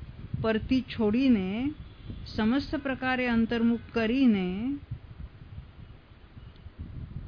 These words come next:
પરદ્રવ્યને અવલંબ્યા વિના નિશ્શેષ, કાંઈ પણ બાકી રાખ્યા વિના એમ કહે છે, આખા ઉપયોગને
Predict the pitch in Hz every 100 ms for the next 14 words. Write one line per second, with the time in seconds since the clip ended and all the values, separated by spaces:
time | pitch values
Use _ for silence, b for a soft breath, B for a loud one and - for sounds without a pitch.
0 | - - - - - - - - 226 233
1 | 233 254 262 269 277 285 285 240 233 247
2 | 254 247 254 254 240 240 254 254 254 254
3 | - 202 170 - - - - - - -
4 | - - - 220 247 254 269 254 220 214
5 | 247 247 226 220 - 240 233 247 254 247
6 | 240 208 196 - 175 147 - - - -
7 | - - - - - 190 190 - 240 214
8 | 185 208 233 262 220 180 165